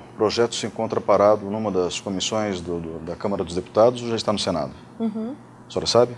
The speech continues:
Speaker 2: Ah, me parece que já está no Senado.
Speaker 1: Já está no Senado.
Speaker 2: Uhum.
Speaker 1: É, tomara
Speaker 2: Em
Speaker 1: que seja
Speaker 2: breve
Speaker 1: aprovado
Speaker 2: deve.
Speaker 1: quanto antes e que Dilma Rousseff, que tem um compromisso nesse caso, aliás, o P T tinha, né? Sei se o P T ainda vai seguir algum compromisso que, que, que tinha de campanha, mas enfim,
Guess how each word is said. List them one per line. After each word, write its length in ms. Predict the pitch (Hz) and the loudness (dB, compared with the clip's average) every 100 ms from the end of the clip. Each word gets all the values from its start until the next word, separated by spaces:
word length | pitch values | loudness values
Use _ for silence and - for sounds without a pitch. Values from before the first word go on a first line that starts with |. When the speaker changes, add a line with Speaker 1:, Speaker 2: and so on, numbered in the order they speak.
| - | -14
Speaker 2:
Ah, 380 | 208 202 - 190 190 | -12 -10 -10 -10 -10
me 100 | 220 | -8
parece 420 | - 226 208 220 | 0 2 2 0
que 60 | 226 | -4
já 80 | 233 | -6
está 180 | 226 | -4
no 80 | 233 | -6
Senado. 380 | 233 294 180 170 - - - | -6 -8 -8 -12 -16 -20 -18
Speaker 1:
Já 60 | - | -10
está 160 | - | -6
no 60 | 92 | -2
Senado. 340 | 98 85 71 | -2 -2 -4
Speaker 2:
Uhum. 320 | 220 208 220 285 - - - - - | -6 -6 -8 -12 -16 -20 -20 -16 -14
Speaker 1:
É, 80 | |
tomara 300 | - 113 117 | -6 0 0
Speaker 2:
Em 40 | 104 | 0
Speaker 1:
que 60 | |
seja 220 | - 98 98 | -2 0 0
Speaker 2:
breve 120 | 95 | 0
Speaker 1:
aprovado 200 | 92 90 | 2 0
Speaker 2:
deve. 100 | - | 0
Speaker 1:
quanto 220 | 110 110 | -4 0
antes 200 | 110 - | 0 -2
e 40 | |
que 280 | 127 147 135 - - - - | -4 -2 -2 -4 -16 -16 -6
Dilma 200 | 101 104 | -2 0
Rousseff, 320 | 101 - 123 | 2 4 2
que 80 | - | 2
tem 140 | 107 | -4
um 40 | 104 | -2
compromisso 540 | 107 117 98 113 - | -2 0 0 0 0
nesse 160 | 85 - | -2 2
caso, 380 | 98 92 78 73 | 4 4 2 -6
aliás, 240 | 76 85 82 | -6 -4 -4
o 40 | |
P 140 | 82 92 | -4 -2
T 180 | - 110 | -2 -2
tinha, 320 | - 107 73 | 0 -2 -4
né? 100 | 92 - - - - - | -8 -14 -20 -20 -20 -12
Sei 120 | - 101 | -4 -4
se 80 | |
o 40 | - | -2
P 100 | 85 | -4
T 120 | - | -2
ainda 160 | 98 90 | -2 -2
vai 120 | 90 | -2
seguir 280 | - 85 92 | -4 -4 -4
algum 240 | 90 92 | -2 -4
compromisso 460 | 92 87 87 90 - | -8 -8 -6 -6 -6
que, 140 | 82 | -10
que, 180 | 76 - - - | -12 -14 -16 -16
que 80 | 78 | -10
tinha 260 | 98 95 | -6 -4
de 80 | 85 | -6
campanha, 400 | 87 80 113 104 | -10 -4 -2 -2
mas 180 | 87 92 | -4 -6
enfim, 240 | 107 98 | -4 -6